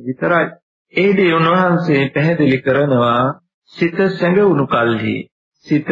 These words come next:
සැඟවුණු කල්හි පස්සද්ධි සම්බොජ්ජංගය, සමාධි සම්බොජ්ජංගය, විරිය සම්බොජ්ජංගය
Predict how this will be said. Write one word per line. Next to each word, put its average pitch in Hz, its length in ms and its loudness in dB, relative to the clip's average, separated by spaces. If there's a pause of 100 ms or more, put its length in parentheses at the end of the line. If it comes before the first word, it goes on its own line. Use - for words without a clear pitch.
සැඟවුණු 151 560 0
කල්හි 170 460 2 (640)
පස්සද්ධි 190 580 0
සම්බොජ්ජංගය, 127 920 0 (380)
සමාධි 165 640 0
සම්බොජ්ජංගය, 127 920 0 (440)
විරිය 147 480 0
සම්බොජ්ජංගය 127 960 -2